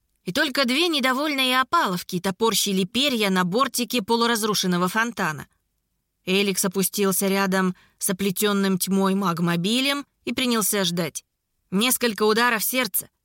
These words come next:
и, разрывая черные путы, распахнулась дверь, выпуская из салона —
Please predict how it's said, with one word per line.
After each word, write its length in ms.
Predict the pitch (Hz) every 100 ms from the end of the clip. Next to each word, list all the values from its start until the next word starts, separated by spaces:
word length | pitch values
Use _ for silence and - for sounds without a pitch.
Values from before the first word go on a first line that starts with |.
| _ _ -
и, 80 | 196
разрывая 540 | 233 240 262 320 285
черные 540 | - 294 285 254 240 226
путы, 420 | - 349 285 285
распахнулась 800 | 254 - 240 226 254 254 233 208
дверь, 460 | 202 240 214 170 - _ -
выпуская 680 | 170 185 240 - 226 226 214
из 240 | 185 196 -
салона — 640 | - 208 254 277 214 151